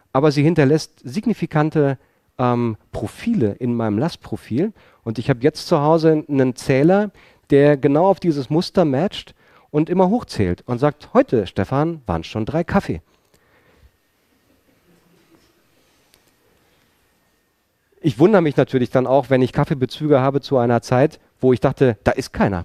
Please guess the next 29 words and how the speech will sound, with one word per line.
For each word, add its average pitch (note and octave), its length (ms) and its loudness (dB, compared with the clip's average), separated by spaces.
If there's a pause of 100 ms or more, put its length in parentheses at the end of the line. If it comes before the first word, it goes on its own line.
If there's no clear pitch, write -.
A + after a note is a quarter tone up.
(140)
Aber G#2+ 240 -4
irgendjemand C#3 340 0
hat D3+ 140 -2
früher D#3 220 -2
Feierabend G#2 440 0
gemacht G#2+ 360 -8
und D3 160 -12
zieht - 200 -18
dann B2+ 80 0
sich A2+ 200 -10
einen C3 60 -10
Kaffee. - 300 -10 (800)
Eine C3 200 2
der C#3+ 100 6
Herausforderungen, C3+ 640 2
die A2+ 220 2
mich G#2 340 -2
jetzt G3+ 180 2
so E3 160 -2
im C#3+ 120 0
Smart C3+ 320 0
Home C#3+ 220 0
Bereich C3 340 2
interessieren, C#3 640 -4
ist, B2+ 200 -4 (480)
kriege D#3 240 0
ich E3 80 -4
das - 220 -2
hin, G3 340 -2